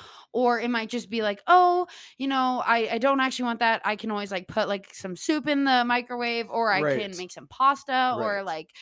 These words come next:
Speaker 1: can make a quesadilla. There's, like, lots of simple things that you can do to make things easier, or, you know, just,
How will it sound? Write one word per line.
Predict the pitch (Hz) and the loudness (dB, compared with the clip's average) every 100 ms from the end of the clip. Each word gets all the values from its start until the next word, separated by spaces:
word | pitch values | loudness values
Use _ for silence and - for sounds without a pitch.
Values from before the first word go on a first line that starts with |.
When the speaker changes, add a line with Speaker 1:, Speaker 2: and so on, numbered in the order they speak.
| - - | -20 -10
Speaker 1:
can | 226 | -6
make | 214 180 | -6 -6
a | - | -10
quesadilla. | 170 165 151 202 277 277 | -10 -8 -8 -4 -2 0
There's, | 254 240 | -2 -6
like, | 247 214 | -8 -4
lots | 226 277 302 | 0 0 0
of | 285 | -6
simple | - 254 240 | -2 -2 -4
things | 226 208 220 | -6 -8 -4
that | 202 170 | -4 -4
you | 190 | -8
can | 180 208 196 | -10 -8 -6
do | 185 185 | -4 -4
to | 185 190 | -6 -10
make | 151 | -10
things | 165 165 - | -12 -10 -4
easier, | 269 269 269 262 - | -2 -2 -2 -4 -2
or, | 220 190 _ _ _ _ _ _ - | -2 -2 _ _ _ _ _ _ -10
you | 233 | -4
know, | 226 104 101 - - - - _ - | -2 -2 -6 -14 -20 -20 -20 _ -6
just, | 254 254 - | -4 -4 -8